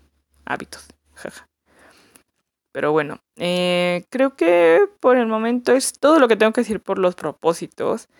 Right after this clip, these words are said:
Si ustedes tienen propósitos, pues, y si los quieren compartir,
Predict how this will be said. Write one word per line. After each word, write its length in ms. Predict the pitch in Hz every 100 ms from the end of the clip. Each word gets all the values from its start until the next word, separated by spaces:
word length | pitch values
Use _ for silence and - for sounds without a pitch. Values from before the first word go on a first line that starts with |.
| _ _ _ _ _
Si 100 | 233
ustedes 260 | 220 277
tienen 240 | 269 247 254
propósitos, 760 | 214 165 180 190 208 196 202
pues, 380 | - 165 156 - _
y 120 | - 175
si 120 | 175
los 160 | 160
quieren 260 | 165 170 185
compartir, 640 | 170 156 170 - 165 247